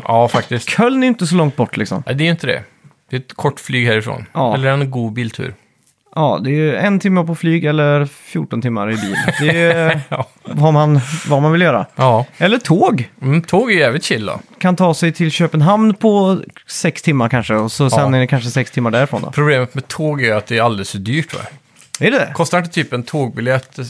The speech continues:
Speaker 1: tio gånger mer än, eh, en flygbiljett nu för tiden?
Speaker 2: Jo, det är det.
Speaker 1: Ibland, jag vet under högsäsong så kostar det, typ nu i sommar, kostar det tvåtusen per person att åka till Stockholm med tåg.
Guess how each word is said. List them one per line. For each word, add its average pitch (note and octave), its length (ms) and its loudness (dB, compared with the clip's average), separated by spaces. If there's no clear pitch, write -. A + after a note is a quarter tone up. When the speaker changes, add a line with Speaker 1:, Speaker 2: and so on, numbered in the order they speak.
Speaker 1:
tio C#3+ 220 -4
gånger A2+ 180 -4
mer C3 200 -2
än, C3 220 -2
eh, B2 280 0
en A#2+ 180 -6
flygbiljett A#2+ 480 -6
nu C3 100 -6
för - 80 -16
tiden? - 200 -10
Speaker 2:
Jo, G#2+ 280 -6
det - 120 -14
är G#2+ 40 -12
det. - 100 -12
Speaker 1:
Ibland, E3+ 380 0
jag F3+ 80 2
vet F3+ 160 0
under E3+ 520 0
högsäsong D#3+ 600 0
så - 140 -12
kostar C#3 320 -2
det, A#2 300 0
typ C#3 160 -2
nu C#3 160 0
i B2+ 40 0
sommar, C3+ 320 0
kostar C#3+ 260 -6
det A#2 80 -8
tvåtusen D3 600 -2
per A#2+ 140 2
person C3+ 380 -4
att C3 40 0
åka A#2+ 120 -4
till G#2 80 -4
Stockholm - 380 -4
med B2+ 100 -4
tåg. E2+ 200 -6